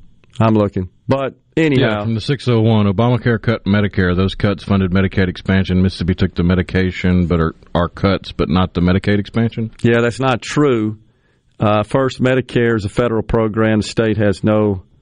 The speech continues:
Speaker 1: involvement in the Medicare program. The Medicaid program is jointly funded by the state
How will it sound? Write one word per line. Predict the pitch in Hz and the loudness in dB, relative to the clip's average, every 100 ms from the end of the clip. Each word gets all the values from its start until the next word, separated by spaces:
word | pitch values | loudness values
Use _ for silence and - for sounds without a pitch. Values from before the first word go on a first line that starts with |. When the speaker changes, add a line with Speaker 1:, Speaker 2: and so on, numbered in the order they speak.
| _ _ _ _ - | _ _ _ _ -2
Speaker 1:
involvement | 113 101 107 104 101 - | 0 2 0 0 -2 0
in | 110 | 2
the | 101 | 4
Medicare | 101 92 101 98 | 2 0 -2 -2
program. | - 104 98 98 95 95 | 0 -2 0 0 2 2
The | 95 | 2
Medicaid | 104 135 123 117 98 | 2 0 0 -2 0
program | - 110 95 107 104 104 95 - | 0 0 0 0 2 0 -2 -2
is | 104 92 | 0 0
jointly | 87 117 120 110 101 | 0 0 0 -2 -2
funded | - 113 107 92 | -2 0 0 0
by | 101 | -2
the | 98 | -2
state | 92 - - 107 101 | -6 -8 -4 -2 -2